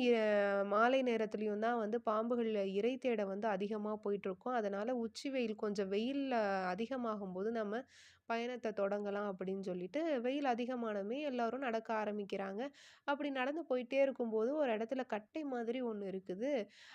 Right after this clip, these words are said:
அதையே பார்த்துட்டு இளைய பிடாரன் என்ன பண்றான்னா, அது கட்டையா பாம்பா அப்படின்னு தெரிஞ்சுக்கிறக்காக ஒரு கல் எடுத்து வேகமா வீசுறான்.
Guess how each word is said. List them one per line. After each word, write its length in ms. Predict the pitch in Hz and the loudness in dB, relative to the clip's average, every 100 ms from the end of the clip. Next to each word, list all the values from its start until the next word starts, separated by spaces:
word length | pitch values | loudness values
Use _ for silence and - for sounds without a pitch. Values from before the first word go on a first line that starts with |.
| - | 0
அதையே 320 | 226 262 349 339 | 2 4 2 2
பார்த்துட்டு 540 | 285 247 - 208 269 320 302 269 240 226 | 2 2 0 -6 -2 2 4 6 6 6
இளைய 260 | 233 311 | 4 4
பிடாரன் 440 | 311 247 233 220 202 | 4 4 4 2 0
என்ன 160 | 226 | -2
பண்றான்னா, 420 | 220 214 196 208 285 | -2 0 0 0 0
அது 140 | 262 - | -2 -2
கட்டையா 440 | 208 - 285 285 277 | -4 0 2 2 2
பாம்பா 380 | 240 226 226 233 | 2 2 2 2
அப்படின்னு 380 | 220 214 233 233 | 2 0 -2 -2
தெரிஞ்சுக்கிறக்காக 840 | - 220 233 240 190 190 185 185 220 294 - - - 294 | -4 -2 -2 -2 -4 -2 -2 0 0 -4 -6 -20 -4 0
ஒரு 160 | 311 | 2
கல் 240 | 302 233 262 | 4 2 4
எடுத்து 300 | 269 214 262 | 2 2 0
வேகமா 460 | 233 214 220 220 233 | 2 2 0 -4 -4
வீசுறான். 440 | 208 202 - 196 | -2 -4 -4 -6